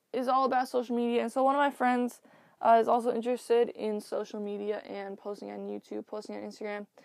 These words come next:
everything like that, building a following. So I was just, I was feeling in a charitable mood. And so I texted her,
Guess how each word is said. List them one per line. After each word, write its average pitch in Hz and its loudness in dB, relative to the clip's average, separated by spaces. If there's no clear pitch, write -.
everything 233 2
like 233 -2
that, 220 2
building 220 2
a - -4
following. 220 -4
So 214 -2
I 254 8
was 240 0
just, 254 -2
I - 4
was 392 0
feeling 370 -2
in 330 -6
a 302 -6
charitable 269 -2
mood. 220 0
And 226 0
so 247 -4
I 240 6
texted 247 -6
her, 240 0